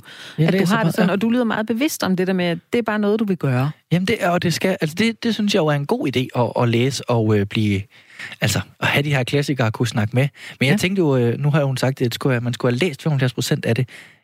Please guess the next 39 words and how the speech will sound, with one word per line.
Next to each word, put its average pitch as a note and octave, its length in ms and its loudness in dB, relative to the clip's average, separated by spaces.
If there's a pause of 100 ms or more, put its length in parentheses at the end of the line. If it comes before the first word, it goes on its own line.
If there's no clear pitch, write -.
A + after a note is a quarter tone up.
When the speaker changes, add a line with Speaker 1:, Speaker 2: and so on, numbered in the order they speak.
(120)
Speaker 1:
Øh, A2 480 2 (220)
nu C#3+ 80 2
kan C#3+ 120 0
vi C3 60 0
jo B2+ 60 2
ikke C#3 120 -2
lige D3 80 0
spørge C3+ 220 0
hende, C#3 160 0
men A2+ 260 0
tror - 120 -2
du A#2 60 4
også, C3 140 0
det B2+ 80 -2
gælder B2+ 140 2
lydbøger, B2+ 400 0 (100)
hvor B2 80 -2
man B2+ 80 2
godt C#3 120 0
har C#3+ 100 2
hørt D3 160 0
den B2 80 -8
bare A#2+ 120 0
på C3 80 0
lyd? C3+ 140 0 (440)
Speaker 2:
Jamen, A3 160 0
det C4 60 0
er C4+ 60 0
jo A#3+ 60 -2
det, C4+ 120 2 (400)
det C4 80 2
er B3+ 40 2
jo, B3 160 0
det A3+ 160 -8
er C4 40 0
jo B3+ 80 -2
det, A#3+ 180 2
jeg G#3+ 100 0
ikke, A#3 180 -2